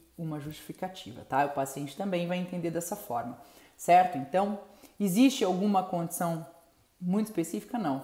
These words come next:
Você vai tomar todos os cuidados de preparo, obturação dos canais, como você tomaria em qualquer outro caso, todos os detalhes. O que vai ser diferente é o quê? A conversa que você vai ter com o paciente, as preservações,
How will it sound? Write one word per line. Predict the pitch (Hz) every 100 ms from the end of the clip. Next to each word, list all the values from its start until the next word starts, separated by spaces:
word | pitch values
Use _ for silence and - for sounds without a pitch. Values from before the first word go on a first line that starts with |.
| - - -
Você |
vai | -
tomar | 165 170 170 - -
todos | 302 311 277
os | 269
cuidados | - 240 185 170 175 214 - - - -
de | -
preparo, | - 156 - 175 202 226 226
obturação | 190 175 160 160
dos | 151
canais, | - 143 160 190
como | - 180
você | 170 170
tomaria | 170 160 147 170 185
em | 175
qualquer | - 151 - - 247 247 247
outro | 220 208 208
caso, | - 170 156 156 156 -
todos | - 269 330 269 240
os | 247
detalhes. | 208 208 - 160 147 170 208 - - - - - - -
O | 214
que | - 294 339 370
vai | 302
ser | 294 269
diferente | 226 220 214 202 214
é | 220
o |
quê? | 220 170
A |
conversa | - 214 202 160 185 202 262 277
que | 254
você | 226 233 208
vai | 196
ter | 196 175
com | 180
o |
paciente, | 170 165 - 160 226 208
as | 180
preservações, | 180 185 220 214 196 165 156 - 143 175 269 -